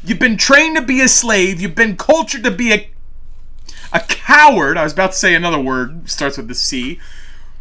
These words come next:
You've been conditioned to be a weakless, feckless,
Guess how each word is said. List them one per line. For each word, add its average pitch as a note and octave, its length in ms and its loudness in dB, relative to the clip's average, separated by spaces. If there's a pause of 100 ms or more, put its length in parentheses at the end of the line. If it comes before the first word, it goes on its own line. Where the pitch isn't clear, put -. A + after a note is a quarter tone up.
(500)
You've G3 200 2
been C4 160 0
conditioned G3+ 840 2 (400)
to A#3+ 120 4
be C4 200 0
a C#4+ 80 6
weakless, A3+ 600 4
feckless, - 760 2